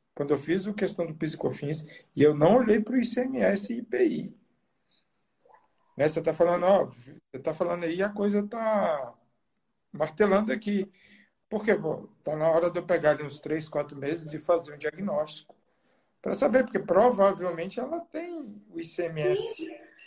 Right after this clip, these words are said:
Speaker 2: Às vezes
Speaker 1: E
Speaker 2: o
Speaker 1: o
Speaker 2: teu
Speaker 1: I-,
Speaker 2: resultado tá
Speaker 1: e o
Speaker 2: dentro do que
Speaker 1: I P I
Speaker 2: você já tem.
Speaker 1: É, eu não preciso ir longe, assim, eu tenho um monte de coisa aqui que dá pra eu olhar, é, pra, pra chegar lá, ó,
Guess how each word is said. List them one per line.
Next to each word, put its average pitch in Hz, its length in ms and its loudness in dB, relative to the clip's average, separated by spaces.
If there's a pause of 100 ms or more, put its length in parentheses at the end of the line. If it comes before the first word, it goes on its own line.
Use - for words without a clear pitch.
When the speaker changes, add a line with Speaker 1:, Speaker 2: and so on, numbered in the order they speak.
(200)
Speaker 2:
Às 226 180 0
vezes 240 180 4
Speaker 1:
E - 20 8
Speaker 2:
o 349 40 8
Speaker 1:
o - 20 6
Speaker 2:
teu - 160 10
Speaker 1:
I-, - 20 8
Speaker 2:
resultado 285 520 0
tá 330 80 -2
Speaker 1:
e - 20 -2
o 277 40 -4
Speaker 2:
dentro 196 200 2
do - 60 -6
que 202 80 6
Speaker 1:
I 190 120 6
P 165 60 -4
I - 20 -2
Speaker 2:
você 175 100 0
já 214 160 -8 (100)
tem. 359 320 -4 (920)
Speaker 1:
É, 160 300 -4 (380)
eu 175 80 0
não 170 60 -2
preciso 285 240 -2
ir 285 240 -2
longe, 190 280 2
assim, 156 200 -6
eu 139 120 -6
tenho 185 260 -4
um 262 260 -10 (120)
monte 202 380 0
de 170 80 -10
coisa 151 340 0
aqui - 160 -12
que - 80 -10
dá 220 240 4
pra - 300 -2
eu 170 100 6
olhar, 143 500 2 (880)
é, 127 520 2 (320)
pra, 160 120 -8
pra 170 140 -4
chegar 175 220 0
lá, 190 160 4
ó, 185 340 0